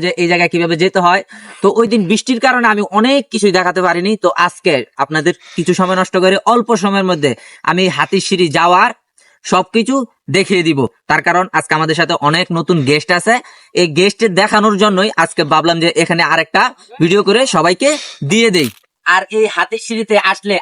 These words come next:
আপনাদের ভালো হবে কিনা খারাপ হবে, আজকে রিয়েল এক্সপিরিয়েন্স এই ভিডিও থেকে আপনারা দেখতে পারবেন। তাই চলুন আজকে বেশি কথা না বলে ভিডিও শুরু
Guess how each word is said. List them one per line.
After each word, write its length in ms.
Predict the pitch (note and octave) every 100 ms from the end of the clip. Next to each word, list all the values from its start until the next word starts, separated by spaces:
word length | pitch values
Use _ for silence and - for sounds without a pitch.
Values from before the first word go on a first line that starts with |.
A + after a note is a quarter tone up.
| F3
আপনাদের 340 | F3+ G3+ G3 F3+ E3
ভালো 180 | G3+ G#3 F3+
হবে 160 | F3+ G3+
কিনা 180 | G3+ G3 -
খারাপ 200 | F#3+ G3 G3+
হবে, 160 | F3+ E3+ - _ F3
আজকে 220 | F#3 - G3+ D3+ D#3+
রিয়েল 280 | G#3+ A#3 G3 -
এক্সপিরিয়েন্স 440 | F#3+ - G#3+ G#3+ F#3+ - G3
এই 60 | F#3+
ভিডিও 180 | G#3 A3
থেকে 180 | G#3+ G3+ F3 F3+
আপনারা 280 | F3+ G3 G3 D3 _ E3+
দেখতে 200 | G3+ G#3
পারবেন। 240 | F3+ D3 A#2 - - - - - -
তাই 140 | G3 A3
চলুন 220 | G#3+ G3 F#3+
আজকে 160 | - G3+
বেশি 140 | G3+ G#3
কথা 140 | G3 G3+
না 40 | G3
বলে 160 | G#3 B3+ C#4 _ - D3+
ভিডিও 220 | F#3 G#3+ G3+
শুরু 160 | A3